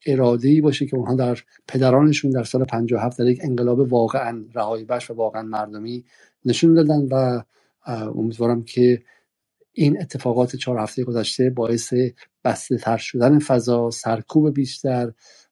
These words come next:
و از بین رفتن اعتراضات واقعی و ارگانیک مردم نشه و همهٔ اینها در یک وضعیت جهانی، در یک سیاست بزرگتر از ما و، اه، حل نشه و به واسطهٔ این اپوزیسیون فاسد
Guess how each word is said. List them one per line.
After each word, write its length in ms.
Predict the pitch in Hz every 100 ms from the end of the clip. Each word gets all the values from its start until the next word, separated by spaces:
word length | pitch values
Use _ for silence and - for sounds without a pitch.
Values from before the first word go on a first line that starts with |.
| -
و 80 | 123
از 400 | 120 117 123 117
بین 180 | 117
رفتن 540 | 117 104 127 131 127 123 _ _ _ _ -
اعتراضات 500 | 127 123 110 117 127
واقعی 380 | 127 110 117
و 120 | 123 127
ارگانیک 480 | 127 127 123 131 139
مردم 420 | 120 113 123 135
نشه 360 | 143 - 123 117
و 120 | 113
همهٔ 300 | - 120 139
اینها 260 | 143 127 135
در 160 | 120
یک 260 | 123 131 - _ _ _ -
وضعیت 300 | 117 120 127 131
جهانی، 420 | 127 110 117 127
در 160 | 120
یک 220 | 120 120 _ -
سیاست 460 | - 123 110 120 139 131 - -
بزرگتر 420 | 123 120 113 117
از 220 | 117 -
ما 280 | 123 127 120
و، 260 | 123 117 110 _ _ _ _
اه، 160 | 120 117 -
حل 320 | - 135 143
نشه 340 | 135 139 131 120
و 140 | 113
به 100 | 113
واسطهٔ 380 | 117 - 113 127
این 120 | 131
اپوزیسیون 560 | 135 120 113 - 123 123
فاسد 520 | 123 113 - 127